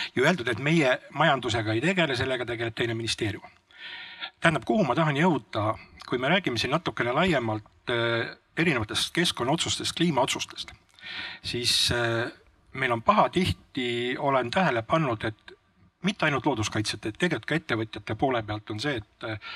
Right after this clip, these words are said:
hakkab tulema see otsustatagu. Mida ma selle all mõtlen? Tehtagu otsus nii, nagu mina tahan. Ehk siis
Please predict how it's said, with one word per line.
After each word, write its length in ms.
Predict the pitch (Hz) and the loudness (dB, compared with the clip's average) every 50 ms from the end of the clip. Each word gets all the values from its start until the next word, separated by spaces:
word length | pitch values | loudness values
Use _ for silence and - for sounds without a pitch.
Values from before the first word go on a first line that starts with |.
| - - - - - | -12 -12 -12 -12 0
hakkab 300 | - 147 - - 110 - | 0 0 2 2 -6 -2
tulema 360 | - 151 147 127 110 107 113 | 2 4 4 4 4 2 0
see 260 | - - 117 117 117 - | 0 0 2 0 0 2
otsustatagu. 680 | 175 160 - - - - 117 110 - - 95 - - - - - - - - - - _ _ - _ _ _ _ _ - - - - - | 2 2 4 4 0 0 -2 -2 -4 -6 -8 -8 -10 -14 -16 -16 -18 -18 -20 -20 -20 _ _ -20 _ _ _ _ _ -20 -20 -18 -4 -2
Mida 160 | 170 165 143 | 4 4 4
ma 80 | 120 117 | 4 6
selle 220 | 160 165 147 123 | 4 4 4 4
all 80 | 117 113 | 2 2
mõtlen? 360 | 131 139 - - - - - - - - - _ _ _ - - - - - - | 0 -2 -2 -4 -16 -16 -14 -18 -18 -18 -20 _ _ _ -16 -16 -16 -14 0 4
Tehtagu 440 | 185 202 - - - 120 110 143 165 | 4 4 4 4 -2 -2 2 4 2
otsus 260 | 185 - 185 170 - | 4 4 0 0 0
nii, 80 | 147 123 | 0 -2
nagu 160 | 117 104 107 | -2 -2 -2
mina 160 | 113 117 98 | -2 -2 -2
tahan. 200 | 98 101 101 - - - _ _ _ - _ _ _ _ _ - _ _ _ _ _ - _ _ _ _ _ _ _ _ - _ _ _ - - | -2 -2 -4 -4 -12 -20 _ _ _ -20 _ _ _ _ _ -20 _ _ _ _ _ -20 _ _ _ _ _ _ _ _ -20 _ _ _ -4 0
Ehk 200 | 143 139 - - | 0 0 2 2
siis 480 | - - 160 139 123 113 - - - | 2 2 2 2 2 0 -2 -2 -2